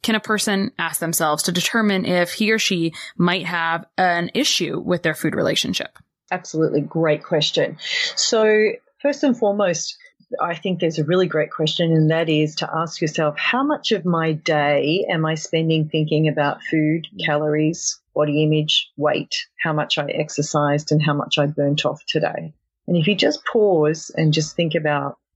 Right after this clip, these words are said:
Speaker 2: is it preoccupying? Is it on your mind a lot? Is there a lot of background noise going on?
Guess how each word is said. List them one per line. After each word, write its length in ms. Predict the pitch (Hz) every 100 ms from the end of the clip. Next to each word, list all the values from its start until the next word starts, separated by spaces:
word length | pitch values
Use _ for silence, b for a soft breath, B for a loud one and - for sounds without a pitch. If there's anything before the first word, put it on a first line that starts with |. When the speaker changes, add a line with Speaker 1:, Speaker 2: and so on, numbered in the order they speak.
| _ 185
Speaker 2:
is 200 | 180 208
it 160 | -
preoccupying? 1000 | - 180 151 147 165 156 143 135 - 156 _ _ _
Is 180 | 165 160
it 120 | 190
on 160 | 185 185
your 100 | 180
mind 320 | 156 151 156
a 60 | 147
lot? 280 | 135 - - _ _ -
Is 140 | 160
there 160 | 160 156
a 80 |
lot 240 | 151 165 165
of 220 | 165 151
background 480 | 139 - 151 147 147
noise 280 | 151 143 -
going 320 | 139 - 120
on? 220 | 120